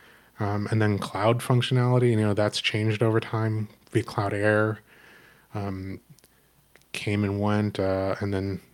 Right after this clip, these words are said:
V M ware Cloud on A W S has become a thing, but then we ha-, also have cloud functions that live, you know, at, um, at Azure,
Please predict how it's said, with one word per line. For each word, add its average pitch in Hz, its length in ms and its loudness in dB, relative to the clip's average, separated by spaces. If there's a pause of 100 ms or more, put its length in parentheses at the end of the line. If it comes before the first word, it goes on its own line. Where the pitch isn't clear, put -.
(100)
V 113 120 0
M 101 100 0
ware 98 100 -2
Cloud 101 280 -2
on 98 120 -4
A 101 100 -2
W 95 300 -2
S 104 240 -4 (240)
has 110 160 -2
become 110 300 -4
a 101 60 -4
thing, 110 400 -2
but 104 140 -6
then 101 160 -2
we 98 100 -2
ha-, 95 280 -6
also 107 260 4
have 98 220 -2 (540)
cloud 101 260 0
functions 98 720 -2
that 104 260 -2
live, 101 600 -2 (280)
you 107 120 -4
know, 95 280 -6
at, 95 240 -4 (260)
um, 95 460 -8 (680)
at 95 120 -4
Azure, 113 540 0